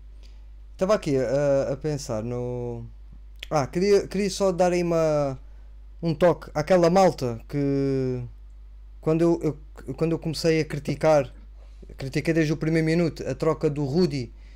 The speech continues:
e que a malta dizia que isto, esta equipa com o Rudy defensivamente ia ser um monstro e não sei o quê, e com o Rudy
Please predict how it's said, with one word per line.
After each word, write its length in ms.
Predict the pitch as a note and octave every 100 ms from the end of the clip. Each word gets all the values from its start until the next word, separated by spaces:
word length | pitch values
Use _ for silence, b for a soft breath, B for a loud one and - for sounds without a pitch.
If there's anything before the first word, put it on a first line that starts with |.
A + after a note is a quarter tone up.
| b b
e 60 | C3+
que 100 | D#3
a 40 |
malta 320 | D#3 E3 E3+
dizia 260 | C3+ C#3+ E3
que 140 | -
isto, 160 | C#3+ -
esta 200 | D#3 -
equipa 280 | C#3+ E3 E3
com 140 | C#3+ D#3
o 40 |
Rudy 400 | C#3+ E3 D3 C#3
defensivamente 680 | - D#3 D3+ D3+ D#3 D3+ C3+
ia 40 |
ser 200 | - D3+
um 80 | D3+
monstro 500 | E3+ E3+ D3 - C#3
e 40 |
não 120 | D3+
sei 140 | D3 D3
o 40 |
quê, 100 | E3
e 40 | D3+
com 140 | D3
o 40 |
Rudy 380 | C3 D#3+ D3 C3+